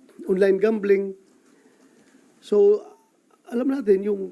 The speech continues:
kung, kung magkakapera man ang gobyerno, ang revenues from online gambling is not, uh, enough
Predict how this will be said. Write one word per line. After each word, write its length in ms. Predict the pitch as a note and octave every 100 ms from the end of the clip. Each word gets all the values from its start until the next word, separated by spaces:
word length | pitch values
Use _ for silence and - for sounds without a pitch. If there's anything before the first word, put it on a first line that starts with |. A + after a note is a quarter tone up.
| -
kung, 400 | G#3 G#3 G3+ F#3
kung 320 | G#3 G#3 F#3+
magkakapera 640 | F3 G3 F#3+ F#3+ G#3 G#3
man 160 | G3+ F3+
ang 80 | F3+
gobyerno, 720 | F3 F3 F3 E3 E3+ D#3 - _ _ _ - - _
ang 160 | - E3
revenues 560 | F3 F3 F#3 F#3 F3 -
from 240 | F3 -
online 400 | F#3 E3+ E3+ E3
gambling 560 | E3+ E3+ E3 D#3 D3+ - _ _ - _ -
is 240 | E3+ - F3+
not, 160 | F#3 - -
uh, 320 | E3+ D#3+ D#3+ - - - _ _ _ -
enough 280 | F3 D#3+ -